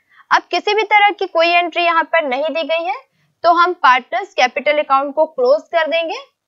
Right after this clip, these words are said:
तो हम देखते हैं कि काला जो है पा-, partners के credit side में,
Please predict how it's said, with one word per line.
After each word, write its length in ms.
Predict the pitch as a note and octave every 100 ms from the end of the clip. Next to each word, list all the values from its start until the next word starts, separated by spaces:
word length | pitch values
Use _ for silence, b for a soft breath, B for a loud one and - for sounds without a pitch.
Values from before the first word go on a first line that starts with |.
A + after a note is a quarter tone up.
| -
तो 120 | C#4
हम 180 | D4 C#4+
देखते 280 | C#4 C#4 E4+
हैं 220 | F4+ F#4
कि 160 | F#4+ F#4
काला 600 | - B3 B3+ D4+ E4 - G#3+
जो 160 | A3
है 140 | D4 C#4
पा-, 280 | B3+ G#3 A3+
partners 580 | - A3+ A#3 C#4 E4+
के 160 | E4+ D#4 A3 - G3+
credit 460 | G#3 B3 C#4 F4+ E4+
side 320 | E4+ C#4 A#3+
में, 220 | C4 C#4